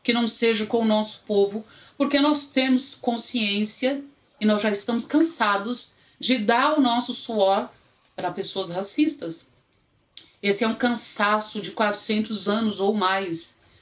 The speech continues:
Eu torço para que no Brasil as coisas ainda não cheguem no ponto dos Estados Unidos,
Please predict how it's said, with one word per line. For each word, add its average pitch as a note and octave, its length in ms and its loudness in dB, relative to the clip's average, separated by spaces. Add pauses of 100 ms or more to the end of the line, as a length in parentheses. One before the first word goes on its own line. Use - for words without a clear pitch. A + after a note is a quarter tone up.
(220)
Eu D#4 260 4
torço E4 520 2
para A#3 200 2
que C4+ 200 0
no C#4+ 160 4
Brasil A#3 640 0 (300)
as G#3 180 0
coisas B3+ 500 0
ainda B3 720 4 (880)
não A3+ 240 4
cheguem G#3+ 560 0 (220)
no A3 200 2
ponto G#3+ 340 0
dos G#3 180 -6
Estados G#3 440 -2
Unidos, F#3+ 520 -6